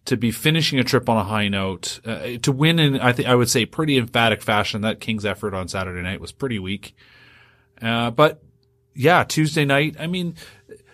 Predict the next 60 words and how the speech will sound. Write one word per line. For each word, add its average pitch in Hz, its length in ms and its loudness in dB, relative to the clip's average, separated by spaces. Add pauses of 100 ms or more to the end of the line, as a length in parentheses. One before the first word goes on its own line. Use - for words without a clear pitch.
(240)
like 180 200 2
I 190 60 4
said, 180 280 4
they 131 100 4
had 175 240 2
their 208 100 4
chances 180 460 -2
to 147 80 -6
score, 160 400 -2
but 107 160 -4
you 117 80 -4
gotta 156 220 -2
take, 165 300 -4
you 135 120 -12
can't, 175 380 -4
you - 140 -12
know, 147 120 0
this 151 200 0
is 170 80 -4
a 160 40 -4
team 170 240 0
that 160 80 -6
can't 156 220 0
afford 147 260 2
to 135 60 0
let 131 180 2
them 135 140 -6
go 131 160 2
by. 135 300 4
And, 110 260 -4 (400)
uh, 120 140 -6
they 139 120 0
certainly, 156 840 -2
you 147 180 -4
know, 127 140 0
they, 135 140 0
they, 143 200 0
they 135 220 0
did 175 260 4
more, 151 640 6 (640)
I 127 120 4
would 123 160 0
say, 117 680 4
you 131 140 -2
know, 107 160 0
sort 110 240 -6
of 104 120 -4
in 113 120 -4
the 107 100 -2
third 160 340 4
period 117 300 2
than, 104 140 -6
say, 110 160 -2
they 104 100 -2
did, 117 220 2
actually 113 300 -2
did 135 140 4
in 127 120 4
the 107 60 2
win, 117 420 2